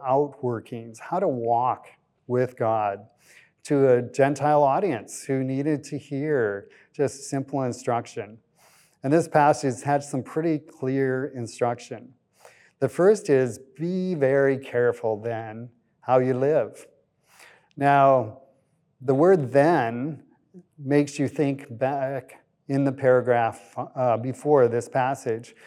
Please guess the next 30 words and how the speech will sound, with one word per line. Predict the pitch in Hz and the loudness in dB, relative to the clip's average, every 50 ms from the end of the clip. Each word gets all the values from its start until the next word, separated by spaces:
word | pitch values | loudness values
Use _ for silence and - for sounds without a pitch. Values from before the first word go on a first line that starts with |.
| - - - - | -20 -20 -10 -4
And | 165 170 | 0 2
there's | 175 170 170 - | 2 2 2 0
three | - - 196 208 220 220 208 190 | -6 -2 0 2 2 2 2 2
really, | 160 143 139 143 156 165 170 175 175 170 165 165 160 151 151 147 139 127 | 0 -2 -2 -2 0 2 2 4 4 4 4 4 4 4 2 2 0 0
really | 135 135 135 139 139 135 131 | 0 2 2 4 4 2 0
significant | 131 - - 131 120 120 127 123 - - 123 117 110 - | -2 -6 -6 -6 -4 -4 -6 -6 -2 -2 -4 -4 -4 -6
things | - 123 117 110 107 117 120 - - - _ _ _ _ _ _ - | -8 -8 -6 -6 -10 -12 -16 -18 -20 -20 _ _ _ _ _ _ -4
from | - 131 135 | -2 0 0
that | 131 120 110 - | 0 0 -2 -2
passage. | - 123 120 123 131 120 - 127 113 113 120 - - _ _ _ _ _ _ _ _ _ | -4 -4 -2 -2 -2 -4 -6 -8 -10 -10 -10 -16 -20 _ _ _ _ _ _ _ _ _
First | _ - 156 175 202 202 - | _ 0 2 2 2 0 -2
of | 160 139 | 2 4
all, | 131 123 120 120 117 117 131 127 120 - _ _ _ _ _ - | 6 6 6 4 4 2 0 -4 -10 -18 _ _ _ _ _ -2
it | - 147 | 0 4
identifies | 139 139 131 123 147 147 160 175 156 - - 147 139 139 143 143 139 135 123 135 | 4 4 4 6 4 4 4 2 -2 -2 -2 -2 0 0 0 0 0 -2 -2 0
that | - 123 123 | 2 2 2
we | 131 139 147 | 2 0 -2
have | 151 151 147 139 | -2 0 2 2
a | 135 123 | 2 2
new | 123 131 131 135 135 143 143 143 151 151 | 2 -2 -4 -4 -2 -2 -2 -2 -2 -4
identity, | 135 123 123 127 123 117 110 131 120 117 123 131 127 120 120 107 113 - - _ _ _ _ _ _ _ _ _ _ _ _ _ - | -4 -4 -4 -4 -6 -6 -8 -8 -6 -6 -6 -6 -6 -8 -8 -10 -10 -16 -20 _ _ _ _ _ _ _ _ _ _ _ _ _ 0
that | 127 135 131 131 | 4 6 6 6
we | 135 135 143 | 6 4 6
are | 135 123 | 4 4
beloved | 113 117 127 123 127 131 151 170 156 - | 4 2 0 2 4 4 4 4 2 -2
children | - - 165 160 147 139 131 120 120 131 147 - | -2 2 2 2 2 0 -2 -4 -4 -6 -8 -8
and | 147 135 123 113 | -8 -8 -8 -4
children | - 156 139 131 135 135 127 | 0 0 0 2 0 0 0
of | 127 120 107 | 0 -2 -2
light. | 110 113 117 120 123 117 113 117 110 - - | -2 -4 -2 0 0 -2 -4 -6 -14 -20 -20